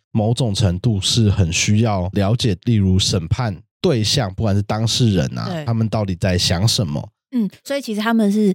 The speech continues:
Speaker 2: 工作上也必须，生活上也必须更接地气的。
Speaker 1: 而且我觉得像宋法官有讲到，在我们法律人的养成里面有一段让我印象很深刻，就是他提到说，我们的法学教育目前的状况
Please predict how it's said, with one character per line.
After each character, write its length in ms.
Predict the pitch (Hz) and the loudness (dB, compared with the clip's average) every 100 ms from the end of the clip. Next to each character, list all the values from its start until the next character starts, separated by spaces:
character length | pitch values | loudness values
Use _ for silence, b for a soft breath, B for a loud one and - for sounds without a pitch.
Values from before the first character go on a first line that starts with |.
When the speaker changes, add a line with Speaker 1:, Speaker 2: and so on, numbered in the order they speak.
| - | 0
Speaker 2:
工 220 | - 254 | 0 2
作 180 | 269 262 | 2 2
上 160 | 233 226 | 2 2
也 140 | 165 | 2
必 200 | - 175 | 0 -4
须， 160 | 165 160 | -2 -2
生 160 | 175 | 2
活 120 | 180 165 | 2 2
上 120 | 170 | 2
也 80 | 147 | 0
必 160 | 165 | -2
须 120 | 165 | -6
更 240 | 170 196 170 | -4 -2 -4
接 200 | - 151 | -4 -6
地 200 | - 139 | -6 -12
气 260 | - - - | -10 -10 -10
的。 120 | - - _ _ _ _ | -12 -20 _ _ _ _
Speaker 1:
而 100 | 165 | 0
且 160 | - 226 | 2 2
我 120 | 120 | 2
觉 140 | 104 | 2
得 240 | 110 113 110 | 2 2 2
像 220 | - 170 | 2 0
宋 140 | 151 | 0
法 100 | 156 | 0
官 180 | 101 113 | 0 0
有 60 | 117 | 0
讲 200 | 113 92 | 0 0
到， 220 | 107 104 | 0 0
在 380 | 95 120 101 80 - _ _ | 0 0 0 -2 -8 _ _
我 100 | 104 | 0
们 180 | 101 104 | 2 2
法 220 | - 78 | -2 -2
律 180 | 131 131 | 2 2
人 180 | 101 | 2
的 80 | 92 | 2
养 240 | 92 82 78 | 0 0 -2
成 220 | - 87 | -2 0
里 60 | |
面 120 | 90 107 | 2 2
有 80 | |
一 40 | 90 | 2
段 160 | 104 | 2
让 120 | 104 92 | 2 0
我 80 | 85 | 2
印 100 | 101 | 2
象 100 | 95 | 2
很 80 | |
深 200 | 80 - 85 | 0 -4 -6
刻， 160 | - | -6
就 80 | 87 | 0
是 60 | 101 | 0
他 80 | |
提 160 | 110 95 | 2 0
到 260 | 98 98 87 _ _ _ | 0 -2 -4 _ _ _
说， 380 | - 98 92 98 - _ _ _ | -2 0 2 0 -6 _ _ _
我 100 | - | -2
们 200 | 107 110 | 0 0
的 120 | 123 139 | 0 0
法 240 | - 85 | -2 -6
学 160 | - 90 | -2 -2
教 200 | 110 104 | 0 0
育 140 | 101 | 2
目 240 | 101 127 113 | 2 2 2
前 260 | - 85 | 0 -4
的 240 | 78 78 - - _ | -4 -6 -6 -12 _
状 180 | - 98 | -4 -4
况 240 | 90 98 | -2 -4